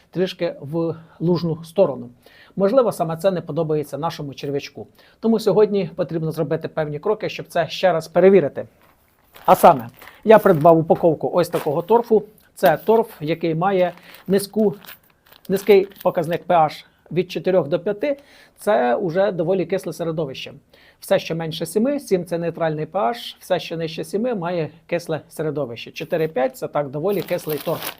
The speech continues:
Отже, в такий торф ми черв'ячка заселяти не будемо. Ми будемо його змішувати п'ятдесят на п'ятдесят з нашим торфом,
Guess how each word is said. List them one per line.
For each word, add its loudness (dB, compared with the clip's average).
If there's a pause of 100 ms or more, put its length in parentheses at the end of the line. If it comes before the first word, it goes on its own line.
(540)
Отже, 2
в -20
такий 2
торф -4
ми -4
черв'ячка -4
заселяти -6
не 2
будемо. -2
Ми 2
будемо -2
його 0
змішувати -4
п'ятдесят -8
на -16
п'ятдесят -4
з -10
нашим -4 (160)
торфом, -4